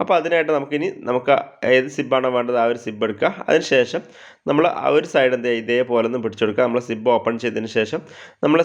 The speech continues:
സിബിൻ്റെ ആ ഒരു ട്രാക്ക് കണ്ടില്ലേ, ട്രാക്ക് കുറച്ചൊന്ന് പുറത്തോട്ടേക്ക് നിൽക്കുന്ന രീതിയിൽ കണ്ടോ, ഇതേപോലെ, ഇതേപോലെ കറക്റ്റായിട്ട് വെച്ച് കൊടുക്കുക. അതിന് ശേഷം നമുക്ക് നേരത്തെ സ്റ്റിച്ച് ചെയ്ത അതേ കുഴി കൂടെ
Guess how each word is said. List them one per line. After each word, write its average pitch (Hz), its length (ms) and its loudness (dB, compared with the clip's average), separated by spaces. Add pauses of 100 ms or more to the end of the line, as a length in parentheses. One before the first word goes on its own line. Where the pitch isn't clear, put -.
സിബിൻ്റെ 147 400 2
ആ 135 140 6
ഒരു 143 180 -2
ട്രാക്ക് 127 320 0
കണ്ടില്ലേ, 113 340 -2
ട്രാക്ക് 139 240 0 (140)
കുറച്ചൊന്ന് 160 640 0
പുറത്തോട്ടേക്ക് 123 560 0
നിൽക്കുന്ന 113 340 0
രീതിയിൽ 110 280 0 (560)
കണ്ടോ, 123 180 2 (120)
ഇതേപോലെ, 123 480 0 (160)
ഇതേപോലെ 139 460 2
കറക്റ്റായിട്ട് 123 500 0
വെച്ച് 113 180 -2
കൊടുക്കുക. 107 220 -2 (500)
അതിന് 175 220 2
ശേഷം - 300 0
നമുക്ക് 127 260 -6
നേരത്തെ 123 300 2
സ്റ്റിച്ച് 131 220 -6
ചെയ്ത 120 120 0 (120)
അതേ 120 140 -2 (180)
കുഴി 113 200 -2 (120)
കൂടെ 117 140 2